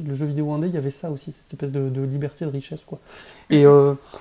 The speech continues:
ils sont, c'est pareil, ils se sont interrogés sur comment, euh, réduire le gameplay, la mécanique au minimum. Et il y avait des jeux où genre, euh, tu jouais avec une seule touche. Euh, je pense notamment à Cannabalt,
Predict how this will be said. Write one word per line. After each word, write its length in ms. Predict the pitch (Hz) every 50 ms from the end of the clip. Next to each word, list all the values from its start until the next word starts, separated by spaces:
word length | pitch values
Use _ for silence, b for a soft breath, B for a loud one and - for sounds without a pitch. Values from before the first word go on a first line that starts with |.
| B B B B _ -
ils 140 | - 160
sont, 360 | 139 - - - 170 - 160 156
c'est 100 | - 151
pareil, 220 | 143 180 214 254
ils 60 | 202 -
se 100 | - -
sont 160 | - 156 151
interrogés 500 | 151 151 180 170 175 170 170 165 170 185
sur 260 | 180 - - 151 -
comment, 520 | - - 175 170 175 180 185 180 170 156
euh, 100 | 147 143
réduire 340 | 139 127 143 151 143 160 185 175
le 100 | 160 147
gameplay, 360 | 147 151 147 147 - - 175
la 100 | 160 147
mécanique 480 | 143 143 139 - 156 156 165 165 -
au 40 | 160
minimum. 340 | 147 143 143 147 160 185 208
Et 20 | 185
il 60 | 156
y 40 | 143
avait 140 | 131 139 139
des 160 | 135 147 143
jeux 280 | 139 143 156 175 196 202 190
où 60 | 160
genre, 240 | 143 147 143 139 135
euh, 300 | 135 135 131 135 135 135
tu 120 | - - 147
jouais 100 | 151 156
avec 160 | 151 143 -
une 80 | 165 156
seule 160 | - 160 147
touche. 300 | - 165 156 - _ _ b b b b b b b b b b b _ _
Euh, 340 | 143 135 131 131 131 131 135 131
je 100 | - _
pense 240 | 156 156 - _
notamment 420 | - 143 - 151 143 151 160 156 147
à 60 | 139
Cannabalt, 600 | - - 147 143 143 135 143 147 160 160 -